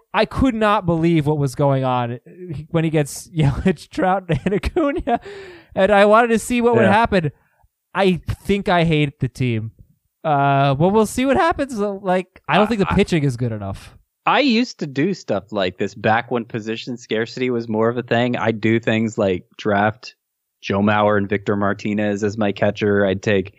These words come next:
Speaker 2: Troy Tulowitzki as my shortstop and Hanley Ramirez as my middle infielder just so nobody else could have a good shortstop. I'd, but that, that world doesn't exist anymore. So what I ended up spending,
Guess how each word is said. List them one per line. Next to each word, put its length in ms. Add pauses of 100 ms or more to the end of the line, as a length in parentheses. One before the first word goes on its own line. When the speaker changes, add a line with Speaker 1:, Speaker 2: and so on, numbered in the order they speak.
(420)
Speaker 2:
Troy 440
Tulowitzki 920
as 180
my 120
shortstop 800
and 100
Hanley 340
Ramirez 540
as 140
my 140
middle 260
infielder 580
just 180
so 80
nobody 380
else 160
could 100
have 160
a 60
good 160
shortstop. 720
I'd, 180 (480)
but 160
that, 240
that 220
world 260
doesn't 300
exist 420
anymore. 500
So 280
what 160
I 140
ended 180
up 160
spending, 420